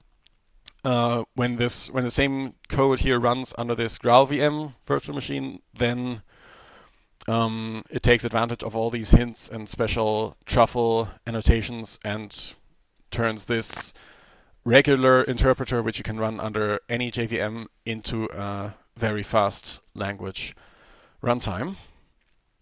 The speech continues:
And maybe we can look at the list class next,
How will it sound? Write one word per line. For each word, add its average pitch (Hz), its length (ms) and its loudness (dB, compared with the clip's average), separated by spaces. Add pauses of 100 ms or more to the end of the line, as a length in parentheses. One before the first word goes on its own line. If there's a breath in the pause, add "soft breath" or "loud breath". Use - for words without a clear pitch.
(1600 loud breath)
And 117 480 0 (2000 loud breath)
maybe 120 200 0
we 117 120 -2
can 123 120 -2
look 117 140 -2
at 113 80 -6
the 117 80 -2
list 117 400 -4
class 113 400 0
next, - 720 -6